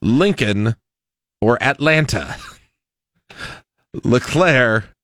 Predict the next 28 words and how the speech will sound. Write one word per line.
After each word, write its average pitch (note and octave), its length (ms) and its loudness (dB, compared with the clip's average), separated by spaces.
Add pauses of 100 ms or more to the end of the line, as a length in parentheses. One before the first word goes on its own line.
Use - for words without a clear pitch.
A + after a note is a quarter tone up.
(320)
Lincoln, C#3 640 2 (360)
or B2 180 2
Atlanta? B2 580 0
If B2 120 0
you D#3+ 80 2
try C4+ 200 2
and A#3+ 100 -2
put A3+ 140 0
yourself G3 300 0
in E3+ 60 -2
the C#3+ 80 0
mindset C#3 480 0
of A#2 100 -4
Caleb C3 300 0
and A#2 120 -2
me A#2 220 2
doing A#2+ 400 0
this A#2+ 200 -2
one, A#2+ 320 0 (280)
you A#2 120 0
can C3 100 2
definitely A2 340 -2
figure E2+ 260 -4
this E2 200 -4
one E2+ 160 -2
out. D2 200 -8 (760)
Leclerc, B2 680 0 (440)
Lincoln, G#2+ 560 0